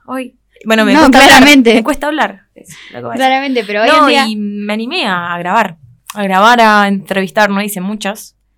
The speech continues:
Speaker 1: Ya estaba más detrás, pero, pero me animé y estuvo, estuvo bueno.
Speaker 2: Te tocaron las divertidas. Las del colegio, las de los secundarios, preguntándoles qué, de qué materia habían zafado.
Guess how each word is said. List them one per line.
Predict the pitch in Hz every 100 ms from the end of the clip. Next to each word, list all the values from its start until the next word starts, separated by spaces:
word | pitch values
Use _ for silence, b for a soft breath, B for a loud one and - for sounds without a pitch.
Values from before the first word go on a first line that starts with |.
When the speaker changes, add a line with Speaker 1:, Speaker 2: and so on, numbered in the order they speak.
| _ _
Speaker 1:
Ya | 185
estaba | 170 175 175
más | 180
detrás, | 175 190 240 269
pero, | 202 185 180
pero | 190 202
me | 220
animé | 285 359 262
y |
estuvo, | 233 - 359 269
estuvo | 254 339
bueno. | 254 254
Speaker 2:
Te | 214
tocaron | 220 247 254
las | 214
divertidas. | 185 180 - 208 190 - - _ _
Las | 196
del | 196
colegio, | 185 190 196 208 220
las | 185 190
de | 196
los | 196
secundarios, | 196 202 208 240 269 214 196 -
preguntándoles | - 196 190 208 214 196 202 202
qué, | 214 185
de | 190
qué | 196
materia | 208 202 202 196
habían | 190 202
zafado. | 196 190 202 220 208 190